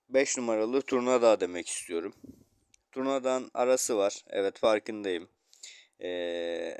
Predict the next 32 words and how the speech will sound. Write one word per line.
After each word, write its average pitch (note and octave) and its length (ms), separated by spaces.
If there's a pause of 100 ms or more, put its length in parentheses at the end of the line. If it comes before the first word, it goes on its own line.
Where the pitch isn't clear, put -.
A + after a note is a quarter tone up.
ama C3+ 260
bu C3 80
dört C3+ 260
aylık B2 280
arada B2 480 (280)
özellikle A2+ 520
yedinci A2+ 420
ve A2 80
sekizinci A2+ 600
ayda G#2+ 300 (540)
güzel B2+ 300
işleri A#2+ 420
var F#2+ 240
bu, F#2 100 (280)
bu G#2+ 80
safkanın. F#2 560 (640)
Hem C#3 220
yedinci A#2 480
ayda, F#2 280
yedinci A2+ 440
ayda A2 200
kısa - 260
işler, A#2 320
sekizinci G#2+ 720
ayda G#2+ 280
da A2 80
iki - 180
tane G2 260
sekiz G#2+ 400
yüz F2+ 220
galobu A#2 420
var. A2+ 200